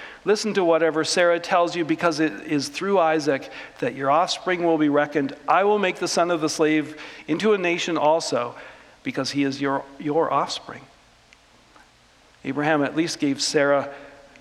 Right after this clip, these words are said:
and, or at least gave Hagar and Ishmael a starting chance by giving them some food and some water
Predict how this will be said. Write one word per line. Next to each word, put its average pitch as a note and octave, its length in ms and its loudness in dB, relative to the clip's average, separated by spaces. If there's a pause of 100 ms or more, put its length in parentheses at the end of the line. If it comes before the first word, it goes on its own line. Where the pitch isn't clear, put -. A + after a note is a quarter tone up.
(140)
and, C#3+ 240 -2
or D#3 300 2 (100)
at D#3+ 140 0
least G3+ 220 -2
gave D3+ 160 0
Hagar D#3 420 2
and D3 140 0
Ishmael D3 600 0 (360)
a - 80 -6
starting G#3 420 0
chance D3 420 -2
by D#3 180 2
giving F3 340 -2
them F3 120 0
some E3+ 180 -4
food D#3+ 520 -2
and C#3 160 -2
some C#3 380 0
water C#3 400 2